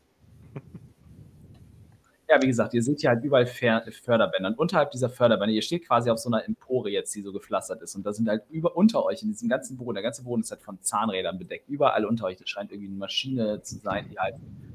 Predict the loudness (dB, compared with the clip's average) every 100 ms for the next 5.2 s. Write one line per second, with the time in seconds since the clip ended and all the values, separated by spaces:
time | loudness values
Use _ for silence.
0 | 0 0 -2 -18 -20 -6 -4 -4 -6 -8
1 | -8 -2 0 0 -8 -10 -8 -6 -6 -6
2 | -8 -10 -10 -4 -4 -2 -4 -2 0 0
3 | 0 0 0 -4 -10 _ _ _ 0 2
4 | 2 0 -6 -10 -16 -16 -14 -14 -16 -16
5 | -16